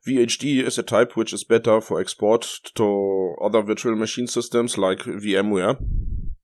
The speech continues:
Select Allocated dynamically, so the V D I file, uh, will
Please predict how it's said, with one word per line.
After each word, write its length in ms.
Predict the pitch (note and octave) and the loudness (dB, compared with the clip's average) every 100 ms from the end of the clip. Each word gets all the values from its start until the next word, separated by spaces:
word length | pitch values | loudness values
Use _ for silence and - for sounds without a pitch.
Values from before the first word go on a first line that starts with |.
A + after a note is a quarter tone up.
| _ _ _ _ _ _ - - - _ | _ _ _ _ _ _ -20 -20 -20 _
Select 300 | D3+ D#3 - | 0 0 2
Allocated 480 | B2 - A#2 B2 G#2+ | 0 2 2 0 -2
dynamically, 640 | G2 G2+ A2 - A#2+ C3 - - - - _ | 0 2 0 0 0 0 -4 -20 -20 -20 _
so 200 | - A#2+ | 0 2
the 380 | A2 A2 G#2+ G#2 - - | 6 8 6 4 -4 -12
V 300 | A2 G2+ A2 | -10 -6 -4
D 160 | G#2+ F#2 | 0 4
I 160 | F#2+ | 4
file, 460 | A2 G#2+ A2 G#2 G2+ - | 4 4 6 4 2 0
uh, 260 | G#2 G2 | 4 4
will 540 | F#2+ G#2 G2+ G2+ G2 | 4 2 4 4 4